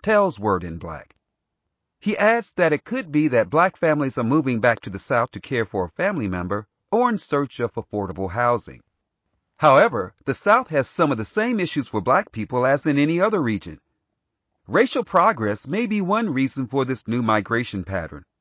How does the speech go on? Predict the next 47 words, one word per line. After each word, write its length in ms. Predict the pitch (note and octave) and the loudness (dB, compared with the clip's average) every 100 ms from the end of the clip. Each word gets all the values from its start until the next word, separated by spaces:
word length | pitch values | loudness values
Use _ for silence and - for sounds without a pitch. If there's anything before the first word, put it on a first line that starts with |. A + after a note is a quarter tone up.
| _ _ _ _ | _ _ _ _
A 140 | E3 | 2
recent 480 | C3+ D3+ A#3+ - - | 2 -2 -4 -6 -8
Wallet 360 | A2+ D#3 A3+ G#3 | 2 4 4 0
Hub 200 | C3+ A#2+ | 0 0
analysis 580 | G2+ A2+ F3 E3+ A2 G2 | 2 2 0 -2 -8 -4
found 360 | A#2+ A#2 A#2+ | 2 2 2
that 140 | G#2 F#2+ | -2 -4
Georgia 440 | G2+ D3+ F#3 F3+ | 0 2 0 -4
and 140 | A#2+ - | -8 -4
Texas 400 | F3+ F3+ B2+ - | -4 -4 -8 -4
had 160 | C3 | -2
the 100 | A#2+ | -2
most 300 | A2+ B2+ - | -4 -4 -4
racial 380 | G#2+ C3 E3 A#2+ | -6 -6 -6 -8
progress 540 | - D3+ D#3+ C#3 A#2 | -4 0 0 0 -4
since 200 | - A#2 | -6 -12
the 100 | - | -12
Civil 360 | A2+ - C3+ C3 | -12 -8 -6 -2
Rights 320 | C3+ D3+ - | 0 0 0
Movement, 360 | G2 F#2 D#2 C#2 _ _ _ | -6 -6 -8 -18 _ _ _
with 200 | - C#3 | -2 -2
Mississippi 580 | C#3+ A3+ G#3 - D#3 C3 | 0 -2 -4 -8 -6 -4
in 80 | A#2+ | -4
third 320 | - G2+ F#2+ | -2 0 -2
place. 460 | - G2 D#2 - - _ _ _ _ _ _ _ _ _ | -4 -8 -8 -16 -20 _ _ _ _ _ _ _ _ _
They 160 | F3+ F3 | 0 0
point 400 | - A3 G#3+ - | 0 -4 -4 -2
to 80 | F3 | 0
a 60 | |
reduced 500 | C#3+ B2 B2 A3+ - - | 2 0 -2 -6 -6 -2
earnings 440 | D#3+ D3+ D3+ D3 | 0 2 0 -2
and 160 | A#2+ A2+ | -4 0
business 380 | F3 G3 A#2+ | -2 -2 -4
ownership 500 | A#2+ G#2+ G2+ - G#2+ | -2 -2 -4 -8 -8
gap 300 | - G#2 G#2 | -4 -2 -2
in 140 | G#2+ G2+ | -4 -4
Georgia 460 | F2+ G#2 G2 B2+ - | 0 0 0 -6 -4
and 140 | C3+ | -2
reduced 380 | B2+ A#2 C#3+ - | -2 0 -2 -2
health 300 | - F#3+ - | -2 -2 0
insurance 400 | C3 - A#2 G#2 | -8 -4 -4 -6
coverage 440 | - G#2+ G2+ B2 | -4 -4 -4 -6
and 120 | C#3 B2 | -4 -4
education 540 | A2+ - - - B2 | -4 -6 -6 -4 -4
gap 240 | G2 G#2 | 0 0
in 120 | A#2+ A2 | 0 -2
Texas. 540 | F3 E3 - D#2 - | -2 -2 -6 -14 -18